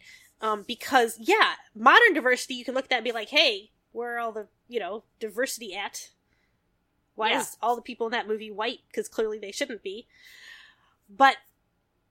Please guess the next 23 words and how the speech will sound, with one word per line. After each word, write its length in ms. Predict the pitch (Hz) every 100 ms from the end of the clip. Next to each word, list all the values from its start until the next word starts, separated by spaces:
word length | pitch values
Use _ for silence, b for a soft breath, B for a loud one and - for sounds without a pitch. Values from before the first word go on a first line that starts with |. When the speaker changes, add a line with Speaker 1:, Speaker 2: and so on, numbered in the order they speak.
| _ 220
Speaker 1:
that's 280 | 269 269
'cause 200 | - 240
we 80 | 262
can 140 | 254 233
look 160 | 220
around 380 | 202 233 285 226
us, 220 | 202 -
right? 260 | 233 226 - _
The 140 | 202 220
past, 600 | - - 381 339 254 -
Speaker 2:
Mm-hmm. 60 | 202
Speaker 1:
people 500 | 285 220 247 247 -
are 260 | 226 226 214
more, 840 | 202 208 226 233 233 226 226 220 _ _ _ -
um, 460 | 226 220 208 214 202 _ _ _ _ _ _ _ _ -
hesitant, 500 | 392 415 247 208 175
I 80 | 202
think, 180 | 190
sometimes 440 | - 185 - 208 196
to 80 | 226
complain 420 | 226 202 233 196
about 280 | 180 165
it. 100 | 170